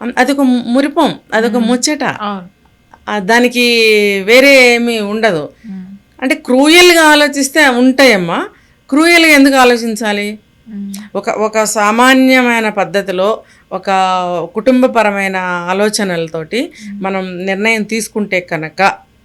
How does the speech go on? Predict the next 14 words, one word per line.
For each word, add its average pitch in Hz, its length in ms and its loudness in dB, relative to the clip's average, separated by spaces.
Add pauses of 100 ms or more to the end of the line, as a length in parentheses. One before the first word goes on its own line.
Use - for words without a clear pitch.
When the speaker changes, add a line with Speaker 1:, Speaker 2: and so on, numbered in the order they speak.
(420)
Speaker 1:
"నువ్వు 247 160 2
కోడలికి 247 420 4
ఇవ్వద్దు" 202 580 0 (380)
Speaker 2:
మ్మ్. 202 140 -14 (260)
Speaker 1:
అనుకుంటే, 208 680 -2 (160)
మనవరాలకి 226 840 2
ఇస్తుంది 208 520 0
అని 190 160 0
అనుకుంటే, 180 720 -4 (840)
మనవరాలకి 302 560 4
ఇచ్చినా 294 400 0 (140)
కోడల 247 220 4
చేతిలోనే 269 440 2
పెట్టాలి. 151 380 -4